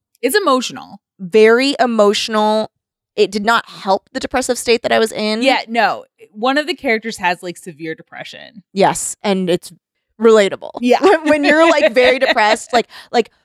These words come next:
Speaker 2: I felt like, too, that this book was written from such a place of understanding identity and
Speaker 1: Mm-hmm.
Speaker 2: understanding all of these different parts of these different people.
Speaker 1: Yep.
Speaker 2: Like,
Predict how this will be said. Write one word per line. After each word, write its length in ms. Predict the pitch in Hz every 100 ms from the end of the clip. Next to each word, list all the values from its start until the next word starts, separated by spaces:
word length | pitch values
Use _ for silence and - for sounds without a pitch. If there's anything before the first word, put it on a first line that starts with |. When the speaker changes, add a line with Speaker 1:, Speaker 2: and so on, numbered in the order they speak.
| _ _
Speaker 2:
I 220 | - 220 339
felt 340 | - 254 262
like, 280 | 247 220 _
too, 200 | - 214
that 260 | 196 185 165
this 220 | 202 -
book 460 | 170 196 190 - -
was 240 | 196 185
written 440 | 180 175 185 202 196
from 240 | - 214
such 360 | 196 - 180 -
a 80 | 196
place 480 | - _ 165 180 -
of 120 | 185
understanding 1000 | 185 190 175 156 - - 175 160 175 185
identity 720 | 139 170 160 156 175 185 185 233
and 140 | 214
Speaker 1:
Mm-hmm. 80 | 185
Speaker 2:
understanding 680 | 185 180 - 196 190 196 196
all 360 | - 165 190
of 140 | 208 196
these 200 | 214 185
different 380 | 190 - 190
parts 400 | _ 180 170 -
of 100 | 180
these 220 | 170 180 -
different 380 | 180 - 190
people. 500 | _ 185 175 214 233 262
Speaker 1:
Yep. 220 | 190 143 -
Speaker 2:
Like, 160 | 214